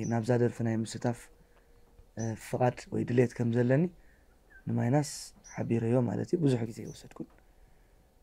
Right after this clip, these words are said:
ስለዚ እቲ ቀዳማይ ተምሳጠይ ብዓብዩ እቲ ድርሰት፣ እቲ ማይናስ ዝደረሶ ድርሰት ፅቡቅ ድርሰት እዩ። እቲ ናይ ሰሊሆም ኣብኡ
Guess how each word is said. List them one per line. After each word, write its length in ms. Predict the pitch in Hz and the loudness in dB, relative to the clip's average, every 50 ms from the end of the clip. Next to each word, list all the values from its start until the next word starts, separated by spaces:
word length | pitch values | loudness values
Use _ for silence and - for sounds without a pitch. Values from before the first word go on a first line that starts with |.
| - - - - - | -20 -20 -20 -20 -10
ስለዚ 280 | - - 120 117 120 117 127 | -6 -2 2 2 2 2 2
እቲ 120 | 127 - - 127 123 | 0 2 2 2 4
ቀዳማይ 380 | 117 127 127 135 135 139 135 127 | 4 6 6 8 8 8 6 6
ተምሳጠይ 460 | - 135 127 117 123 123 127 165 196 196 - - - - - - _ - - - - - - | 4 4 2 2 2 4 4 6 4 4 2 -4 -20 -20 -20 -20 _ -20 -20 -20 -12 -6 0
ብዓብዩ 280 | 113 117 120 120 147 | 2 4 6 8 8
እቲ 120 | 185 175 - 139 | 6 6 6 6
ድርሰት፣ 380 | 131 139 120 - 135 127 - - - - - | 6 6 6 6 2 2 2 -2 -12 -14 -14
እቲ 120 | - - - 113 113 | -10 -6 -4 -4 -2
ማይናስ 300 | 113 117 117 117 120 117 | -2 0 0 0 0 -2
ዝደረሶ 360 | - - - 120 117 113 113 120 117 | -2 -2 0 2 2 2 0 -2 -4
ድርሰት 320 | 113 - - - 117 117 | -4 -6 -6 -6 -6 -6
ፅቡቅ 240 | - - - - - | -6 -8 -10 -8 -8
ድርሰት 320 | - - - - 117 110 - | -6 -8 -6 -6 -8 -8 -8
እዩ። 120 | - - - - - - - - - - - - - - - - | -10 -12 -12 -14 -20 -20 -20 -20 -20 -20 -20 -20 -20 -20 -20 -20
እቲ 120 | - - - | -8 -2 4
ናይ 160 | 147 151 143 | 6 6 8
ሰሊሆም 360 | 127 131 127 123 123 120 117 117 | 8 6 4 4 4 4 4 2
ኣብኡ 180 | 113 113 117 | 2 0 0